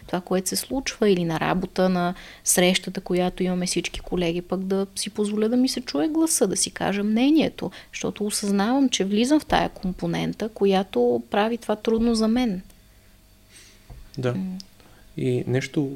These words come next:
Speaker 2: нещо, за което до сега не сме говорили, е именно за стиловете на привързване и реално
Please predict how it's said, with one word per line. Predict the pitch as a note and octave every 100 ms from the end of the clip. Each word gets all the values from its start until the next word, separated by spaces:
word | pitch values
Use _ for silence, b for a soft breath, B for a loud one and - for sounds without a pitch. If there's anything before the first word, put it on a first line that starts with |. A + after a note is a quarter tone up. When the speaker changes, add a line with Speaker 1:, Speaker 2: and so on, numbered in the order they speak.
| - - - -
Speaker 2:
нещо, | C#3 B2+ B2+ B2+
за | -
което | B2 A#2+ C#3+ -
до | A#2+
сега | A#2+
не | A2+
сме | -
говорили, | A2+ A#2+ A#2 A#2+
е |
именно | A#2 A#2+ A#2+
за | A#2+ A#2 A2+ A2
стиловете | - B2+ B2 A#2
на | G#2+
привързване | A2+ A2 A#2 A2 G#2+ G#2
и | G#2+
реално | A2 A2+ A2